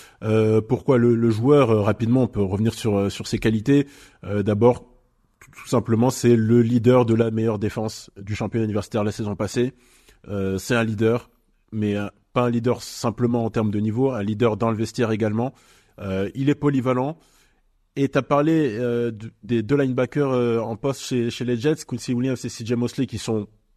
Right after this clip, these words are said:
incroyables tous les deux. Mais ce que font les meilleures franchises, c'est toujours préparer la succession avant qu'il y ait besoin de la suc-, de la succession. Et là, je pense que Junior Colson, il pourrait arriver dans un rôle un peu de super sub, c'est-à-dire pas forcément être titulaire,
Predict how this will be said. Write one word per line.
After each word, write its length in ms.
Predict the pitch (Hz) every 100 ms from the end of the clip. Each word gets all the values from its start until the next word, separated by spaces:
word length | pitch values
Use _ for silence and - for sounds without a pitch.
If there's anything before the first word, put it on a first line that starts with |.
| _
incroyables 560 | 117 110 117 113 117 107
tous 140 | -
les 100 | 110
deux. 220 | 104 139 165 _ _ _ _ _ _ _
Mais 180 | 113 127
ce 100 | -
que 100 | 156
font 200 | - 180
les 120 | 156
meilleures 240 | 131 131 -
franchises, 480 | 127 - 151 151 151 _
c'est 180 | - 117
toujours 280 | 123 139 -
préparer 340 | 120 123 120
la 120 | 123
succession 580 | - 120 120 - 143 143 _ 131
avant 360 | 127 117 139
qu'il 180 | 139 123
y 20 |
ait 0 |
besoin 260 | 107 107 113
de 60 |
la 80 | 110
suc-, 260 | - 98 -
de 80 | 107
la 80 | 101
succession. 440 | - 107 104 - - _ _ _ _ _ -
Et 300 | 110 107 113 -
là, 260 | 113 113 143
je 100 | -
pense 280 | - 156 -
que 640 | 143 135 123 117 110 104 -
Junior 300 | 104 127 127
Colson, 300 | - 127 156
il 100 | 147
pourrait 180 | - 127
arriver 240 | 117 123 131
dans 220 | 117 120
un 20 |
rôle 220 | 117 139
un 40 | 120
peu 140 | 135
de 100 | 120
super 360 | - 127 131 -
sub, 280 | 139 147 143 _ _ _
c'est-à-dire 340 | - 104 120
pas 300 | - _ -
forcément 440 | 135 143 - 156 156
être 100 | 151
titulaire, 500 | 147 - 156 160